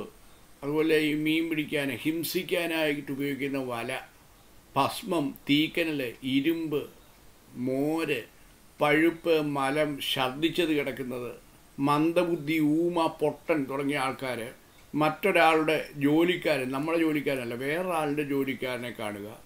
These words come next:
ഇങ്ങനെ നമ്മുടെ കണ്ണിന് പിടിക്കാത്തതൊക്കെ ദുശകുനങ്ങളാണെന്നാണ്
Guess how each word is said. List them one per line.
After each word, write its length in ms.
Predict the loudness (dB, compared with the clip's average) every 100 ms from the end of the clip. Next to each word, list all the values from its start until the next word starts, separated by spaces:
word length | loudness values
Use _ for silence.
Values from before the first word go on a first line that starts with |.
| -10 2
ഇങ്ങനെ 220 | 6 6 2 -4 -2
നമ്മുടെ 240 | 0 2 2
കണ്ണിന് 260 | 2 0
പിടിക്കാത്തതൊക്കെ 880 | 0 -2 0 -2 0 -4 -4 -4 -4 -6 -20 -20 -20 -4
ദുശകുനങ്ങളാണെന്നാണ് 1200 | 0 2 4 4 2 0 -2 -4 -6 -8 -10